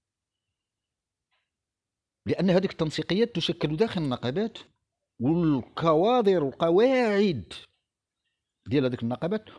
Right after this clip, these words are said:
هما اللي تيشكلوا، اللي تيكونوا في المكاتب، اللي هما اللي تيسيروا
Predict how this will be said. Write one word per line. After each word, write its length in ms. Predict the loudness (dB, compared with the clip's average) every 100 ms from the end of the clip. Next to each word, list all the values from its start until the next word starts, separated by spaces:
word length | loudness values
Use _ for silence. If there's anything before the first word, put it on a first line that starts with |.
| -6
هما 220 | -2 2 2
اللي 280 | 2 0
تيشكلوا، 960 | 0 0 0 -2 -4 -2 2 2 0 0
اللي 120 | -4
تيكونوا 360 | -4 -2 0 0
في 80 | -2
المكاتب، 560 | 0 2 2 2 0
اللي 120 | 0
هما 120 | 0 0
اللي 120 | -2
تيسيروا 800 | -4 -4 -4 0 2 2 0